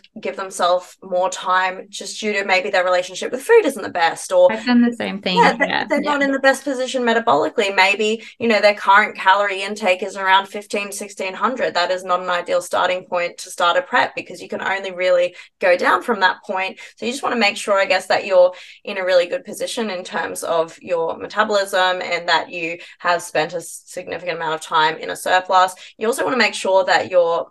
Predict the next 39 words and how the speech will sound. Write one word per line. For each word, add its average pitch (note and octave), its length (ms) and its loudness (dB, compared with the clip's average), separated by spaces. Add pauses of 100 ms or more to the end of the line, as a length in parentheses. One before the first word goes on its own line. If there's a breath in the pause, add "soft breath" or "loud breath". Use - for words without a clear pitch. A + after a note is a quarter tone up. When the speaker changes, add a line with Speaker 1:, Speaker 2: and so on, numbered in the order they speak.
Speaker 1:
you A3 120 -4
know, G3 80 -2
in C4+ 180 -2
a C4+ 60 2
good A3+ 400 2
headspace G3+ 760 -2
in F#3+ 60 -14
terms F#3 300 -8
of F3+ 180 -12
body C#4 320 0
image E3+ 500 0
and E3+ 220 0
mindset A#3+ 560 -2
and F#3 120 -14
things F3+ 260 -6
like F3+ 260 -4
that. F3 280 -2 (240 loud breath)
If G#3+ 160 -8
you A3 120 -6
have G#3+ 240 0
really G3+ 280 -2
low G3 280 0
self-esteem G#3 840 -2
and F3+ 200 -6 (240 loud breath)
you, F3+ 340 -8
um, F3 400 -2
aren't F#3 220 0
very F#3+ 200 0
confident G#3 560 -4
within F#3 260 -4
yourself, F#3 320 -4
a F#3+ 60 -10
prep F#3+ 280 -12
is A#3 120 -6
not F3+ 180 -6
gonna F#3 120 -10
fix - 300 -10
that. A3 280 2 (320 loud breath)
It's - 520 -8